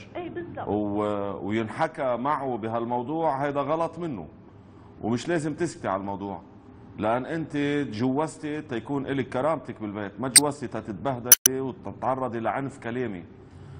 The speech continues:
Speaker 2: لأن عنف الكلام أقوى من عنف الجسد.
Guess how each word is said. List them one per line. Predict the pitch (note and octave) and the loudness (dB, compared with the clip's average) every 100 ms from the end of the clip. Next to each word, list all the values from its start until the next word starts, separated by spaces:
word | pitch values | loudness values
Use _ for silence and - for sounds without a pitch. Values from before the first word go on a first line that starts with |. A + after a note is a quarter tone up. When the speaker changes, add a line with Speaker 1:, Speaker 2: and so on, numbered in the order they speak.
| - | -6
Speaker 2:
لأن | F2+ G2 B2+ | 0 2 2
عنف | B2 E3 F3 C#3 | 2 0 0 -2
الكلام | A#2 C3+ C3+ D#3+ D#3 E3 | -2 0 0 0 0 0
أقوى | F#3+ D#3 C#3 | 0 -2 -6
من | B2+ | -6
عنف | C3+ - | -8 -6
الجسد. | A#2 B2+ C3 F#2 | -8 -6 -8 -10